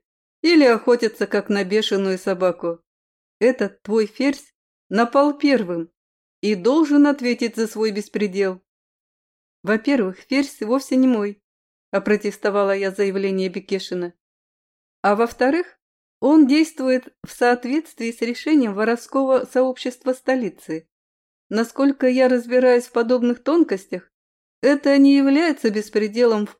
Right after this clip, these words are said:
полном понимании этого слова». Крокус повернул голову в мою сторону и криво усмехнулся. «Ты очень умная, да?»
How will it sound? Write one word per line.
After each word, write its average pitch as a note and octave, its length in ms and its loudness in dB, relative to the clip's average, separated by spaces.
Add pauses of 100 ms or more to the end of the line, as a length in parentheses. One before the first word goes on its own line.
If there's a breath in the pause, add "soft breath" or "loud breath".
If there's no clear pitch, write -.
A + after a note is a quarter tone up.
полном C4+ 440 2
понимании G#3 640 -2
этого G3+ 320 -4
слова». F#3 500 -10 (1200)
Крокус C#4 440 -2
повернул G3 440 -4
голову F3+ 440 -6
в F3+ 40 -6
мою F3 240 -6
сторону C4+ 560 -4 (360)
и G3+ 100 -6
криво C4+ 480 0
усмехнулся. G#3 920 -6 (600)
«Ты A3+ 140 2
очень G#3+ 420 2
умная, G3+ 480 0 (100)
да?» A3 340 -4